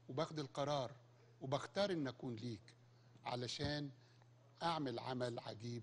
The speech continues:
في حياتي لمجدك أنت وحدك." وبشكر النهاردة قناة الطريق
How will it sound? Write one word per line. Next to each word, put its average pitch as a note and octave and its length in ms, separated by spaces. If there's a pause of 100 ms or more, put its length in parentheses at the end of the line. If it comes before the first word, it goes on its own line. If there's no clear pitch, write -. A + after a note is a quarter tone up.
في - 100
حياتي - 520 (420)
لمجدك C3+ 580
أنت B2 260
وحدك." - 380 (680)
وبشكر C3 680
النهاردة D#3+ 580 (440)
قناة D3 320
الطريق C#3 480